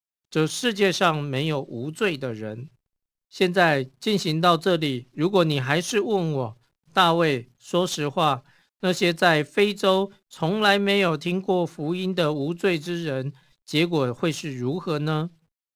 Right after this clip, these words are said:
我会看着你，然后告诉你，毫无疑问的，我相信这个答案是，那样的人会去天堂。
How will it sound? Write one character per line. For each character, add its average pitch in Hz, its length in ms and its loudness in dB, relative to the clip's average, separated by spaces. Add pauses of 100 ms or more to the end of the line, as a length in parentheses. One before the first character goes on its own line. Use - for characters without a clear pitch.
(140)
我 151 160 -2
会 185 160 2
看 220 280 -2
着 180 180 2
你， 139 320 -4 (180)
然 160 200 0
后 180 200 0
告 214 320 0
诉 190 220 -2
你， 143 280 -4 (240)
毫 147 220 -2
无 170 200 -2
疑 156 220 -6
问 156 320 0
的， 117 220 -8 (340)
我 139 140 -2
相 190 280 2
信 180 240 -2
这 254 120 -4
个 196 160 0
答 147 220 0
案 170 220 -2
是， 156 400 -6 (300)
那 190 120 -2
样 190 220 0
的 160 140 -2
人 135 420 0
会 151 220 -6
去 131 220 -8
天 127 280 -8
堂。 113 300 -12